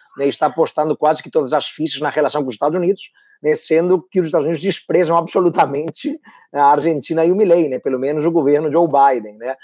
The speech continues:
É claro que a torcida do Milei é para que o Trump vença as eleições no final deste ano, mas ainda é uma grande incógnita, né. Então, eu acho que ele tá abrindo mão de opções, de possibilidades, né, concentrando os esforços,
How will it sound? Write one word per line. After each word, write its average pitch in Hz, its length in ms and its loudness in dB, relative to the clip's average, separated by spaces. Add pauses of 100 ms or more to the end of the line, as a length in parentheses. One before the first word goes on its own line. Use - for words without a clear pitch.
(220)
É 123 180 2
claro 135 280 -2
que 147 80 0
a - 20 2
torcida 135 380 -4
do 147 80 0
Milei 131 260 2
é 120 40 0
para 123 180 -4
que 151 100 -6
o 123 60 -4
Trump 139 420 -2
vença 131 300 -4
as 113 80 -8
eleições 120 440 -4
no 135 80 -8
final 120 280 -6
deste 123 260 -4
ano, 147 260 -4 (320)
mas 147 200 0
ainda 123 260 -2
é 135 40 2
uma 147 120 2
grande 143 240 0
incógnita, 120 580 -2
né. 127 200 -8
Então, 123 280 -4 (320)
eu 135 80 -2
acho 131 120 -2
que 180 80 0
ele 160 80 -4
tá 175 80 2
abrindo 175 200 -2
mão 170 160 0
de 165 80 0
opções, 170 360 -2
de 151 80 -6
possibilidades, 139 800 0
né, 131 100 -4
concentrando 165 600 -4
os 147 60 -6
esforços, 143 600 0